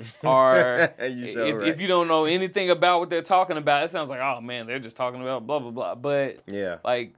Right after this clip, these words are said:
Speaker 2: no, they're, they're painting a picture of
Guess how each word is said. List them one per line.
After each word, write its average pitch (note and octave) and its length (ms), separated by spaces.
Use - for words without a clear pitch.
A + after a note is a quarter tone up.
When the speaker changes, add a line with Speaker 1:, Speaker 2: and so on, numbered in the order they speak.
Speaker 2:
no, C#3+ 260
they're, C#3+ 280
they're C3+ 160
painting D#3 340
a A#2+ 40
picture D#3 480
of B2+ 420